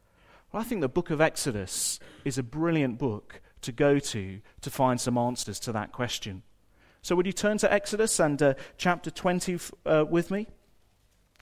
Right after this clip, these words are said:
Exodus chapter twenty. See, the book of Exodus is really the gospel in the Old Testament.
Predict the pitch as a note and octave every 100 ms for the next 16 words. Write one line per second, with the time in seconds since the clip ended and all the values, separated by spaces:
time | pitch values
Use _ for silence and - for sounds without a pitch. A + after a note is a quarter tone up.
0 | _ - D#3 - D3+ C#3 - D3 C3 C#3
1 | - C#3 C3+ A#2 G#2+ _ _ _ _ _
2 | - - - G3+ E3+ D3 C4 B3+ A3+ A3+
3 | - D3 C3 - C3+ E3 A3+ G3+ C#3 B2+
4 | D3+ - A3+ A3+ - - A#2 G2+ C#3+ -
5 | - - _ _ _ - G3+ F3 A2 B2
6 | D3 - - C#3+ C3+ A#2+ - C3 - A#2
7 | F#2+ - -